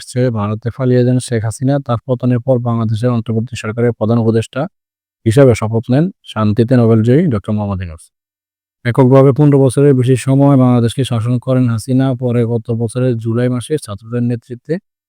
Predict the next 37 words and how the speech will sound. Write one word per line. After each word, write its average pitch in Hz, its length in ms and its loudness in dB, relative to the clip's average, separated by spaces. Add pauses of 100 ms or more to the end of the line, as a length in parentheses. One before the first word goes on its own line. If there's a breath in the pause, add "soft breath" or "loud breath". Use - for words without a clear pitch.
(400)
যখন 117 360 2
আন্দোলন 127 300 4
শুরু 131 220 2
হয়, 143 140 2
তখন 123 280 -4
তা 123 100 0
দমন 123 280 -2
করতে 120 340 -4
পুলিশ 123 320 0
ও 127 140 -2
সমর্থকদের 120 760 -2 (500)
ব্যবহার 117 280 2
করেন 127 240 2
তিনি। 127 240 2
এতে 123 200 0
প্রায় 131 280 0 (120)
চোদ্দশোর 127 760 -2
বেশি 120 360 -4
নিহত 113 340 0
হন 123 300 -2
এবং 117 300 -2
আহত 110 260 -2
হন 127 160 -2
এগারো 110 260 -6
হাজারের 110 360 -6
বেশি 120 320 -8 (200)
মানুষ। 90 280 -14 (1000)
পরে 135 180 6
পাঁচই 135 300 2
আগস্ট 147 300 4
ছাত্র 107 240 -2
জনতার 135 320 4
উত্তাল 127 300 2
বিক্ষোভের 123 460 2
ফলে 131 340 2
ভারতে 104 360 -4
পালিয়ে 120 420 2